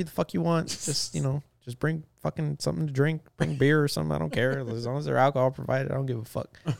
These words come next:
Speaker 1: And, uh, she's like, "Yeah, yeah, yeah, whatever." And then there was the first night. I can't remember what it was. It might have been a Cowboys game, or I don't know what it was, or maybe it was a crawfish boil. I don't remember.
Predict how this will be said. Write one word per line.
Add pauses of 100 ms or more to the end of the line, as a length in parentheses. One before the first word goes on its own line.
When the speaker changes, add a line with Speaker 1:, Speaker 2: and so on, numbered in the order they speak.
(360)
Speaker 1:
And,
uh, (420)
she's
like,
"Yeah,
yeah,
yeah,
whatever." (640)
And
then (220)
there
was
the
first
night. (100)
I
can't
remember
what
it
was. (160)
It
might
have
been
a
Cowboys
game,
or
I
don't
know
what
it
was,
or
maybe
it
was
a
crawfish
boil.
I
don't
remember.